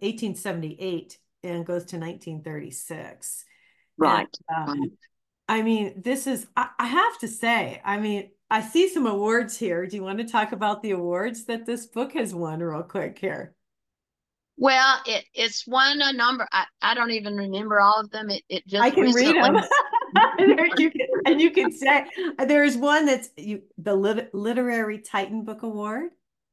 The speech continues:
Speaker 1: It won.
Speaker 2: Right. That's true.
Speaker 1: Um, I'm trying to read these. This one says, my eyes aren't as good as they used to be. Um, looks like the Wick-, the H T C fi-, uh,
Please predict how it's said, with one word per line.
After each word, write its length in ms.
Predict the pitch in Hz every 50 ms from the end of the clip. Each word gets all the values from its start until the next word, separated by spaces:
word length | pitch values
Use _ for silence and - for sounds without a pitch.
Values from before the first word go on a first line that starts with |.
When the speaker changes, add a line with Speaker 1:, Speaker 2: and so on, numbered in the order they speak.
| _ _ _ _ _ _ _
Speaker 1:
It 180 | - 226 214 226
won. 120 | 190 185
Speaker 2:
Right. 320 | 175 165 165 175 185 190 - - - - -
That's 180 | 175 170 - -
true. 280 | - 180 180 185 190 196 _ _ _ _ _ - -
Speaker 1:
Um, 460 | 220 220 214 214 214 208 208 196 -
I'm 120 | 185 190 190
trying 180 | - 220 202
to 80 | 190 185
read 180 | 185 185 185
these. 260 | 180 175 170 170 - -
This 320 | - 175 196 214 220 220 -
one 240 | 233 226 220 226 220
says, 260 | - - 202 196 190
my 180 | 185 196 -
eyes 240 | - 214 220 226 214
aren't 300 | 208 208 202 196 190 185
as 60 | 180
good 160 | 175 190 196 185
as 140 | 180 170
they 160 | 175 180 180 180
used 160 | 202 202 -
to 60 | 160
be. 120 | 156 160 156 - - - - _ -
Um, 600 | - 226 226 220 220 214 214 214 214 208 190 - -
looks 260 | 226 269 294 - -
like 220 | 359 339 - -
the 80 | - 220
Wick-, 400 | 190 185 196 214 226 226 - _ _ _ _ _ _ _ _ _ _ _ _
the 280 | - 202 233 208 - -
H 340 | - 220 262 277 - - -
T 200 | - - 285 269
C 420 | 262 - - - - 285 339 381 370 -
fi-, 180 | - 254 - - -
uh, 320 | 214 208 208 202 - -